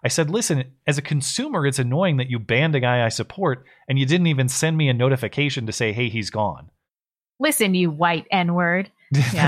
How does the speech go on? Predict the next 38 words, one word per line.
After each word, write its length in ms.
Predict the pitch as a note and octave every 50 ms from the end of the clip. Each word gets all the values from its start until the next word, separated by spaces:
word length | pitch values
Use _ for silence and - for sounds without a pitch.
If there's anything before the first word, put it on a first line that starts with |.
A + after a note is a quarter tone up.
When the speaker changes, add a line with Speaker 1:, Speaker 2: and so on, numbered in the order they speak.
| C#3+ D#3 G3+
Speaker 2:
Yeah. 80 | F#3 C3+
Speaker 1:
yeah, 40 | G#2
that's 240 | A2 G#2+ - -
right. 280 | C#3+ B2+ A#2+ G2+ D#2+ - - - - - - _ -
That's 180 | B2+ B2 -
right. 240 | C#3 B2+ G#2 F2+ E2+ - - - - _ _ _ _ _ _ _ _ -
So 220 | - - F#3 F#3 -
I'm 240 | D#3 F3+ B3+ D4+ C4+
in 60 | A3+
the 80 | G3+
same 200 | D#3+ - G3+ G3 F#3+
situation 460 | - F#3+ - F3 F3 F3+ E3+ - F3+
as 100 | E3 D3+
a 40 | D#3
lot 120 | D#3+ E3
of 60 | D#3
consumers 460 | - E3 D3+ D3+ - B3+ C4 A3 D3 -
here. 140 | C#3+ B2+
That 120 | A#2+ C3+ C3+
is 140 | C#3+ C3 -
to 100 | - C#3
say, 260 | B2+ - D#3 C#3+ C#3 -
I 260 | C3+ D#3 F#3 A3+ A#3+
could 260 | F#3+ - F#3 D3 -
theoretically 600 | - F3 E3+ D#3 D3 D#3+ E3 D#3+ - - D3+ C#3
take 220 | - - D#3 C3+
action 340 | D3+ D3+ D#3 D#3+ - - D3+
in 80 | C3+ B2+
the 60 | B2
state 200 | - - D3 C3
of 80 | B2 -
California 520 | - C3 A#2+ A#2+ - - E3+ F3+ E3+ C#3
for 120 | D3 C#3
potentially 480 | B2+ - B2+ - C3+ B2+ B2+ - C3 A#2+
a 40 | A2
couple 260 | - - B2 - B2
hundred 360 | - - C3+ B2+ A#2 G2+ F#2
bucks 380 | - F3+ G3+ F#3 C3 - -